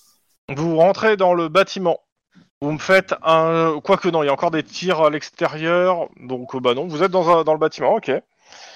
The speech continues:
C'est un entrepôt, euh, qui a l'air d'être divisé en plusieurs parties, donc, euh, vous voyez pas, euh, vous voyez un entrepôt qui a l'air, euh, bah, pour le coup, il y a deux, trois véhic-, il y a trois véhicules qui sont là,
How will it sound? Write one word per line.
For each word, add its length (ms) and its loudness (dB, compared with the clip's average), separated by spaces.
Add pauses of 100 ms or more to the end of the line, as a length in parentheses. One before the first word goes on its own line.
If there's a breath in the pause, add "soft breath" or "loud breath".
(200 loud breath)
C'est 80 4
un 120 6
entrepôt, 560 0 (640 soft breath)
euh, 200 0
qui 100 -2
a 20 0
l'air 160 6
d'être 160 -2
divisé 340 -4
en 80 4
plusieurs 320 -4
parties, 380 -2
donc, 220 -8
euh, 40 -2
vous 80 -2
voyez 240 -2
pas, 600 4
euh, 320 -4
vous 80 -20
voyez 340 -2
un 120 -2
entrepôt 340 -6
qui 100 -4
a 60 2
l'air, 420 0
euh, 320 -4
bah, 120 -2
pour 160 -4
le 60 -2
coup, 120 -8
il 40 0
y 20 4
a 40 0
deux, 140 -4
trois 220 2
véhic-, 260 -4
il 60 -20
y 80 -2
a 20 2
trois 220 2
véhicules 400 -4
qui 100 -12
sont 180 -8
là, 220 4